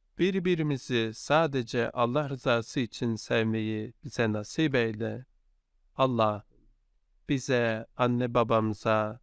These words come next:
ve bütün mümin kardeşlerimize hayırlı, bol bereketli bir ömür ihsan eyle. Bu ömürde senin rızan doğrultusunda ibadetler yapmayı bize kolaylaştır. İşlediğimiz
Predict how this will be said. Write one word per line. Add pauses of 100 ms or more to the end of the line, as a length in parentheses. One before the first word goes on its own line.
(120)
ve
bütün
mümin
kardeşlerimize (320)
hayırlı,
bol
bereketli
bir (120)
ömür
ihsan
eyle. (720)
Bu
ömürde (120)
senin
rızan
doğrultusunda
ibadetler
yapmayı (140)
bize
kolaylaştır. (720)
İşlediğimiz